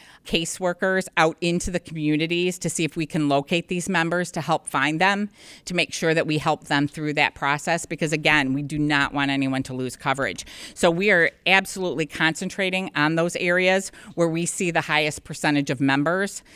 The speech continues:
that we feel like could be at risk.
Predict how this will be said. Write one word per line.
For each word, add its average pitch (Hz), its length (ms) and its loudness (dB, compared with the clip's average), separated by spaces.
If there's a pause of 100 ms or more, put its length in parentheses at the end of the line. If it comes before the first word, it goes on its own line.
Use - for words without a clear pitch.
(220)
that 156 360 6
we 160 200 -6
feel 160 300 2
like 139 340 2 (200)
could 185 300 2
be 151 240 0
at - 180 0
risk. - 460 -8